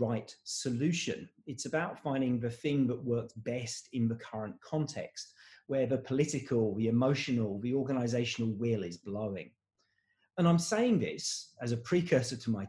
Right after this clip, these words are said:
talk because I believe that right now there is an amazing opportunity to help organisations reinvent themselves for good.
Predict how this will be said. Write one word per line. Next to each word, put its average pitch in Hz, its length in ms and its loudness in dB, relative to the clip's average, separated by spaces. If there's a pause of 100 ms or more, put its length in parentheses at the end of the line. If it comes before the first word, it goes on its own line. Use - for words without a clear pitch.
talk 127 400 -2 (100)
because 151 280 -4
I 170 100 0
believe 170 300 2
that 156 160 -6
right 143 260 0
now 127 400 -2 (300)
there 143 120 2
is 139 100 2
an 139 80 4
amazing 135 520 4
opportunity 117 800 -2
to 120 100 -6
help 117 300 -2
organisations 110 1000 -4
reinvent 113 520 2
themselves 87 680 -12
for 98 100 -14
good. 113 300 -2